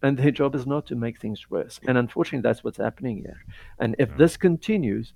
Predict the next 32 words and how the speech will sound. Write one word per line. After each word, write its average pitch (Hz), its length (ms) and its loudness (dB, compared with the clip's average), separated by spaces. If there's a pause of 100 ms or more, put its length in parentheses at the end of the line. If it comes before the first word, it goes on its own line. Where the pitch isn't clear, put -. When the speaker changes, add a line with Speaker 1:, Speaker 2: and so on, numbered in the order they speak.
(420)
Speaker 1:
I 131 220 6
don't 131 320 2
see 131 300 0
how 117 280 0
this 113 220 -6
claim 113 180 -2
is 110 100 -6
not 117 160 -4
gonna 131 140 -6
be 101 160 -4
denied, 90 400 -4
and 113 140 -2
I 117 80 -2
don't 123 260 -2
see 120 280 -2
how 120 260 -2
there 117 240 -2
is 110 120 -6
not 117 220 -4
going 120 180 -4
to - 80 -16
be 117 140 -4
a 117 40 -6
claim 113 220 -2
for - 140 -12
damages 123 420 -2 (440)
in 147 160 8
a 131 60 8
situation 107 680 -2
like 107 240 -8
this. - 240 -8 (360)
So 117 340 4